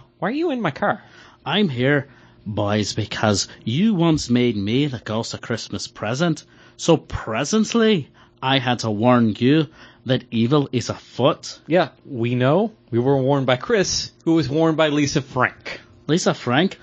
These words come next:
Speaker 2: I love her work. It's trippy as balls. I once saw an owl rest on a unicorn's moonbeam. <laughs> Oh shit,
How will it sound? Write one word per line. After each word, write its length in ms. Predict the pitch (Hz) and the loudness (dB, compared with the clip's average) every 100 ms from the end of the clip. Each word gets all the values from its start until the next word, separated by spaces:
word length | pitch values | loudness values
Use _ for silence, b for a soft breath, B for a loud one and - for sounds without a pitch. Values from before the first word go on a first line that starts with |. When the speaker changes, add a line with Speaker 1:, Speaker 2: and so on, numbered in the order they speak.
| b b | b b
Speaker 2:
I 80 | 285 | 2
love 280 | 156 117 160 | 4 4 4
her 180 | 220 214 | 2 2
work. 380 | 196 165 131 B B B | 2 2 -2 B B B
It's 260 | - 247 - | -2 0 0
trippy 500 | - - 156 165 143 | -2 2 2 2 2
as 160 | 117 90 | 2 -2
balls. 1120 | 82 - 98 107 156 196 220 196 131 - - - B B B B B | -8 -2 0 2 4 4 4 2 0 -4 -6 -14 B B B B B
I 200 | 156 175 | 2 4
once 360 | 139 131 147 143 | 4 4 4 2
saw 380 | - 143 131 | 0 2 4
an 160 | 117 104 | 4 2
owl 400 | 104 120 135 135 | 2 2 4 2
rest 380 | 95 104 120 - | 2 2 2 2
on 100 | 110 | 2
a 80 | 98 | 2
unicorn's 800 | 95 127 131 131 127 120 113 - | 2 2 2 0 2 4 2 0
moonbeam. 720 | 87 98 127 135 156 160 151 - | 2 2 2 2 2 2 2 -2
<laughs> 100 | - | -4
Oh 220 | - - 370 | -2 0 0
shit, 440 | - - 403 | 2 2 0